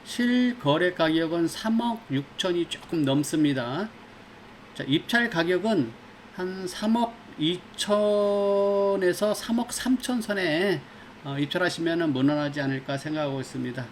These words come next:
자, 입찰 분석 들어가겠습니다. 차수는 이 차에 입찰하십시오. 이 차 입찰하시고요. 선순위가 없습니다. 아, 전 소유자가 지금 거주하고 있습니다. 이게 지금 법인명인데,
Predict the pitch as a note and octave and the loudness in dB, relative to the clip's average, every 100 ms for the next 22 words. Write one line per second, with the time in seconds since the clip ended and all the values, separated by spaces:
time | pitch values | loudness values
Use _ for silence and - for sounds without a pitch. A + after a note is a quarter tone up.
0 | - - D3 - G3+ F#3 F3+ F3+ E3+ D#3+ | -8 -2 0 2 2 2 0 0 -2 0
1 | D#3 D3+ D#3+ D3+ C#3+ C#3 - A#3 B3+ A3+ | 0 -2 0 -2 -2 -6 -6 -4 -2 0
2 | G3 A#3+ B3 - - C3+ F3 F3+ - F#3+ | 2 2 0 -4 -10 -2 -2 -2 -2 2
3 | F#3+ A#3+ D#3 - D3 C3+ - - B2 C3 | 2 2 0 0 0 -2 -2 -4 -2 -2
4 | D#3 C#3+ C#3+ D3 C#3 C3+ C#3 F3 G#3+ - | -2 -4 -2 -4 -4 -4 -2 -4 -4 -14
5 | - - - A3+ C4 B3+ B3+ A#3 A3 B3 | -20 -18 -2 4 4 6 4 2 2 2
6 | C#3+ C3+ - E3+ E3 C#3 A#2+ A2 - - | 2 0 0 4 6 6 2 -2 -12 -14
7 | B2+ B2 C3 C3 C3 B2+ - D#3 G3 A3 | -8 -4 -2 -2 -4 -6 0 6 6 6
8 | A#3+ B3+ A#3 G3+ F#3 E3+ E3 D#3+ C#3 D#3+ | 4 4 4 4 2 2 0 2 2 2
9 | D#3 C#3 B2 C3 C3+ C3 C#3 C#3+ D3 - | 2 0 0 -2 0 -2 -2 -2 -2 0
10 | C3 F3 A3 G#3 D3+ D3 C#3 C3+ E3 E3 | 0 2 2 4 4 4 4 2 2 2